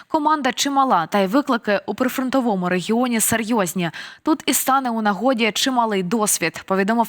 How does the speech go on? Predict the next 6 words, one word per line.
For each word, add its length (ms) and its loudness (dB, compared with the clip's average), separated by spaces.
начальник 440 -2
обласної 540 0
військової 440 0
адміністрації 840 -2
Сергій 440 -2
Лисак. 560 -2